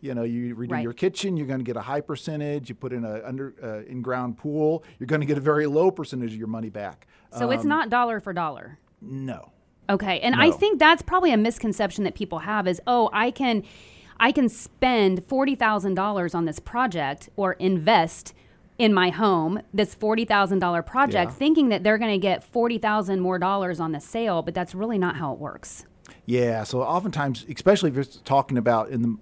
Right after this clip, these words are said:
Speaker 1: selling your home, you wanna work with a good realtor
Speaker 2: Right.
Speaker 1: so they can guide you on,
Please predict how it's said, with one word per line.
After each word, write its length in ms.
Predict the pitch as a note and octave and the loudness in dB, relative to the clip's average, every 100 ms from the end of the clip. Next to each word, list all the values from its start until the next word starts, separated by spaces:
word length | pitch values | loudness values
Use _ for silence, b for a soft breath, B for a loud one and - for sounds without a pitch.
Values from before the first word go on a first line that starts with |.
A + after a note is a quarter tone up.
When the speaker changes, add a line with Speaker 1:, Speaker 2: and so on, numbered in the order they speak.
| - - - | -14 -20 -14
Speaker 1:
selling 400 | - D3 E3 C3+ | 0 4 4 2
your 140 | G2 | -2
home, 420 | F#2 F#2+ F2+ F#2 - b b b | -4 -8 -6 -8 -12 b b b
you 100 | C#3+ | -2
wanna 220 | D3+ E3+ C#3+ | 0 2 2
work 360 | C3 C3 C3+ | 2 0 0
with 240 | A#2 A2 G2 | -2 -2 -4
a 180 | F#2 F#2+ _ - | -8 -10 _ -4
good 240 | C#3 B2+ G#2+ | 2 2 0
realtor 680 | A2 F3+ C3 - G2 F2+ G#2+ | 2 2 2 -2 -6 -6 -8
Speaker 2:
Right. 260 | E3+ C#3+ C3+ | -4 -4 -2
Speaker 1:
so 140 | B2+ | 0
they 160 | A#2+ C3 | 2 2
can 180 | B2+ A2 | 2 0
guide 460 | B2+ B2+ D#3 E3 | 2 2 4 2
you 260 | B2 G#2+ G#2+ | 0 -2 -2
on, 520 | B2 G#2+ G#2+ G#2+ A2 | -4 -2 0 0 -2